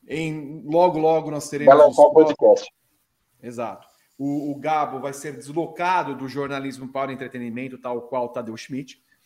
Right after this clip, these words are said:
Speaker 1: e Thiago Leifert, tal, para apresentar os seus vários programas nesta holding, que é o Grande Prêmio. Então não perca o que teremos para esse homem maravilhoso.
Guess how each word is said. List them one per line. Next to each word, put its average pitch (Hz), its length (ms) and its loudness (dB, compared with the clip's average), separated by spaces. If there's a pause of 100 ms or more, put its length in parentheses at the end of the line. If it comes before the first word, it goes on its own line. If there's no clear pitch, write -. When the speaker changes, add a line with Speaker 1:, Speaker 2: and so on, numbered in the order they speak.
(260)
Speaker 1:
e 107 120 -20
Thiago 110 320 -12
Leifert, 123 420 -8
tal, 135 240 -8
para 131 160 -4
apresentar 135 600 -6
os - 100 -12
seus 107 200 -12
vários 139 360 -2
programas 120 720 -12 (200)
nesta 131 520 -6
holding, 131 560 0
que 123 120 -12
é 120 60 -4
o 113 80 -8
Grande 127 240 -10
Prêmio. 120 240 -14
Então 123 160 -14
não 143 160 -10
perca 143 580 -6 (280)
o 117 100 -12
que - 140 -20
teremos 117 420 -8
para 110 200 -8
esse - 180 -10
homem 113 200 -6
maravilhoso. 120 920 -2